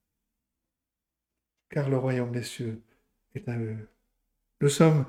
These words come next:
bénis lorsque nous portons notre faiblesse, notre pauvreté au Seigneur Jésus-Christ, lorsque nous reconnaissons notre besoin de lui. Les béatitudes énumèrent les facettes d'un caractère qui est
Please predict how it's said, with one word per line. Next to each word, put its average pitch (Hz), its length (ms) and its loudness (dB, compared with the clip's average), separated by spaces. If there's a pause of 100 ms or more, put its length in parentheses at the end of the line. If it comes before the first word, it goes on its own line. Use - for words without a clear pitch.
(400)
bénis 151 520 8
lorsque 143 340 2
nous 139 200 4
portons 175 520 0
notre 143 380 2 (500)
faiblesse, 156 720 6 (400)
notre 139 240 2
pauvreté 143 800 4 (300)
au 135 120 0
Seigneur 127 560 -2 (280)
Jésus-Christ, 127 540 -4
lorsque 139 280 -2
nous 139 360 4
reconnaissons 156 760 4
notre 139 280 0
besoin 127 440 -2 (320)
de 135 80 -2
lui. 113 380 -6 (1400)
Les 151 100 2
béatitudes 160 540 8
énumèrent 160 640 6 (360)
les 143 100 2
facettes 170 480 8
d'un 160 160 8
caractère 175 640 10
qui 175 120 10
est - 180 4